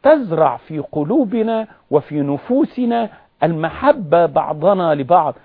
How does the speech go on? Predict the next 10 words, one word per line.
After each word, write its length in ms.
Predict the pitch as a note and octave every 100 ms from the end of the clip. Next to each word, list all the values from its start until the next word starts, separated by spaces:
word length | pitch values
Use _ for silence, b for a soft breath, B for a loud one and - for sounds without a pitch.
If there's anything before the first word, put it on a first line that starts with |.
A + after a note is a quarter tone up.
| b E3
ما 160 | A#3
قالش 240 | D4+ - F3
الصدقة، 560 | - - F#3+ E3 E3
ما 120 | E3
قالش 260 | B4+ G4+ -
أي 340 | - A4 F4
حاجة 400 | - A3+ A#3+ G3+
غير: 300 | E3+ G#3 F4 C4 - _ -
"ألا 460 | G#3+ G#3 F#3 E3+ E3
أدلكم 720 | D3 D#3 D3 F#3 - D#3+ B2+